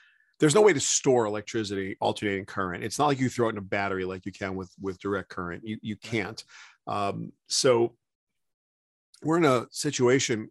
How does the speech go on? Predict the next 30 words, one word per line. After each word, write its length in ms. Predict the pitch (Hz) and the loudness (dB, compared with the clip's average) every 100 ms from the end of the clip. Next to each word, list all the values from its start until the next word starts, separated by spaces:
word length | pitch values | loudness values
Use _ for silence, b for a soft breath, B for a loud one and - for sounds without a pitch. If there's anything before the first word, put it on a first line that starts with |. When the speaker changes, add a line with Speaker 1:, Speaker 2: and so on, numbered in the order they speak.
| - | -12
Speaker 1:
where 180 | 135 117 | -8 -6
y-, 80 | 123 | -8
you're 440 | 113 101 147 120 | -14 -14 -4 2
making 320 | 127 156 151 | 4 4 4
a 60 | 123 | 2
really 280 | 117 123 120 | 4 4 4
important 460 | 107 - 117 117 | 0 -4 -6 -6
point. 340 | - 139 113 - _ | -2 2 2 0 _
We 200 | 110 131 | 0 2
want 360 | 143 127 117 - | 4 4 0 -2
to 80 | 110 | -4
be 160 | 113 | -2
able 160 | 110 104 | 0 -2
to 120 | 101 | -6
plug 320 | 92 107 107 | -2 0 0
in 320 | 107 104 117 120 b b b b _ - | 0 -2 -2 -8 b b b b _ 0
electric 340 | 117 110 120 | 0 0 -4
cars 400 | - 98 95 101 - - | -4 -2 0 -2 -6 -2
everywhere. 600 | 135 131 95 113 113 - - | 2 2 0 -4 -10 -14 -6
Well, 140 | 117 | -2
that 180 | 110 143 | 2 2
Speaker 2:
Everywhere. 120 | 190 | 2
Speaker 1:
means 260 | 156 147 113 | 0 0 -2
raising 500 | 98 113 139 131 127 | -2 0 0 0 -2
the 80 | 107 | -2
base 380 | 101 113 110 117 | -2 -2 -2 -2
load 240 | 107 104 | 0 0
on 160 | 95 95 | -2 -8
the 60 | |
grid 500 | 90 95 120 107 92 | -10 -4 0 0 -2